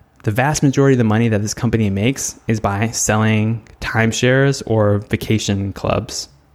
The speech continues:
however you want to <laughs> refer to it as. And the other ten percent is made on miscellaneous things like exchanging,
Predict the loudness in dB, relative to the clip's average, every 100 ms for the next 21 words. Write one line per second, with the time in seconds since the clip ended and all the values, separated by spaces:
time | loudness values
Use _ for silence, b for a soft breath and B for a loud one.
0 | -2 0 2 0 0 -2 -4 -8 -8 0
1 | 2 2 2 2 2 2 0 -4 -8 B
2 | B B B B -6 0 2 2 0 0
3 | 0 2 2 0 0 0 0 0 0 0
4 | 0 0 0 0 -2 -2 -2 -4 -6 -2
5 | 0 2 2 2 4 2 0 0 0 2
6 | 0 0 -2 -4 -2 0 0 0 0 -2